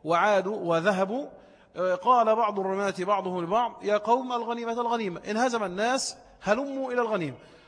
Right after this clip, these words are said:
فوقف عبد الله بن جبير رضي الله عنه وأرضاه وقال لهم: "أنسيتم وصية رسول الله صلى الله عليه وسلم؟ أنسيتم وصية رسول الله صلى الله عليه وسلم؟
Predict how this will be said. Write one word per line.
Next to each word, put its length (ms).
فوقف 400
عبد 200
الله 260
بن 140
جبير 320
رضي 160
الله 280
عنه 240
وأرضاه 440
وقال 360
لهم: 180
"أنسيتم 680
وصية 360
رسول 360
الله 260
صلى 80
الله 200
عليه 100
وسلم؟ 260
أنسيتم 520
وصية 320
رسول 360
الله 280
صلى 300
الله 320
عليه 140
وسلم؟ 480